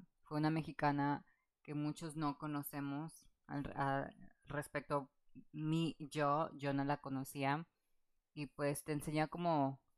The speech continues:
pues ahora sí, mucho de la humanidad, cómo puede ser tan terrible, ¿no? Tan cruel. Pero bueno, el, el día de hoy, feliz Día de Muertos. Espero que se la estén pasando muy bien y que ya tengan preparado todo su altar para esta noche.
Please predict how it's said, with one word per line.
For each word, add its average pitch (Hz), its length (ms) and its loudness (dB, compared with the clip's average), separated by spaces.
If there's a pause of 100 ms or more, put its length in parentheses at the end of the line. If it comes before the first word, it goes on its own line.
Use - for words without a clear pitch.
pues 139 160 -8
ahora 143 200 4
sí, 143 460 -4
mucho 147 400 -2
de 143 280 0 (840)
la 156 200 6
humanidad, 143 540 6
cómo 147 220 -4
puede 143 200 -2
ser - 180 -8 (100)
tan 143 520 -2 (160)
terrible, 131 600 -2
¿no? 131 320 -6
Tan 131 400 -4 (300)
cruel. 139 400 0 (640)
Pero 156 180 4
bueno, 151 200 4
el, 143 160 2
el 143 280 6
día 147 140 6
de 151 120 6
hoy, 156 300 4
feliz 147 360 0
Día 147 120 2
de 156 100 2
Muertos. 170 580 -2
Espero 147 340 -4
que 156 100 -8
se 156 120 -2
la 147 100 4
estén 139 240 0
pasando 147 300 -2
muy 151 160 -2
bien 147 240 0
y 170 80 -4
que 156 100 -6
ya 139 120 -4
tengan 143 300 0
preparado 135 480 -2
todo 147 300 -6
su 180 220 2
altar 165 680 8
para 147 200 2
esta 143 260 -2
noche. 139 440 -4